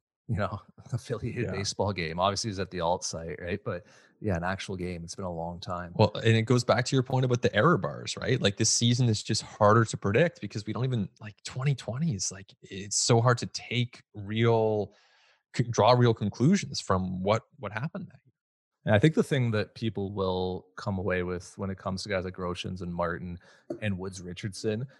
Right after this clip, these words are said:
Speaker 1: is just how, um, confident some of these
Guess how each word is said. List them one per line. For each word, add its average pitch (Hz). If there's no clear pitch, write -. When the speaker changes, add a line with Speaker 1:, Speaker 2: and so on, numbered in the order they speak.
Speaker 1:
is 110
just 107
how, 92
um, 92
confident 117
some 104
of 104
these 107